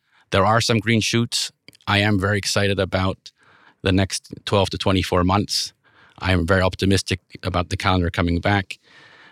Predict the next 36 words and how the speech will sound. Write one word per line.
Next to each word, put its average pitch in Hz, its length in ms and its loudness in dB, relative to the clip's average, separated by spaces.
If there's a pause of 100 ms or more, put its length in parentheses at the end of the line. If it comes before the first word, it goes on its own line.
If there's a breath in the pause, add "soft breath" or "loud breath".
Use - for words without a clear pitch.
(160 soft breath)
But 98 160 4
I 98 80 2
think 127 200 -2
you 101 120 2
do 117 180 2
need 110 300 2
to 92 260 0 (140)
take 104 240 0
a 90 40 0
step 87 320 0
back 95 280 2
and 87 200 0
look 95 220 0
at 87 120 0
the 90 80 0
numbers 90 680 0 (520 soft breath)
to 95 120 0
realize 98 460 2
that 90 100 -8
we're 92 140 0
still 92 500 0 (240 loud breath)
far 95 400 2
off - 340 -6
normal 90 440 2
levels 85 280 0
of 82 80 -2
activity. 85 500 -4 (540 loud breath)
Pre-twenty 113 580 0
twenty-one, 87 720 -2 (640 loud breath)
where 92 200 2
we 87 140 2
had 90 200 2
the 87 120 2
record 90 320 0
high 95 160 2
year, 85 420 0